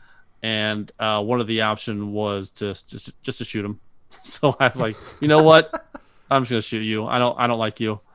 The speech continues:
Speaker 1: You're a bad, you're a bad person, and I'm gonna be a renegade. I'm a Spectre now. I can do whatever I
Speaker 2: Yeah.
Speaker 1: want.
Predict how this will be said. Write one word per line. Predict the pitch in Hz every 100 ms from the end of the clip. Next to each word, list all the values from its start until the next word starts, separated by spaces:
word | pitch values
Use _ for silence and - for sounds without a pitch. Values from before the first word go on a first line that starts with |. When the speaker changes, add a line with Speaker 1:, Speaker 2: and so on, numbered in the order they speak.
| _
Speaker 1:
You're | - 113
a |
bad, | 117 117 110
you're | 127
a | 120
bad | 120 123
person, | - 117 - 110
and | - 110
I'm |
gonna | 110
be | 104 107
a |
renegade. | 98 95 98 95 -
I'm | 123 120
a |
Spectre | - 156 151 170
now. | 160 156 151 147 - -
I | 120
can | 120
do |
whatever | 107 117 127
I | 120 104
Speaker 2:
Yeah. |
Speaker 1:
want. | 139 170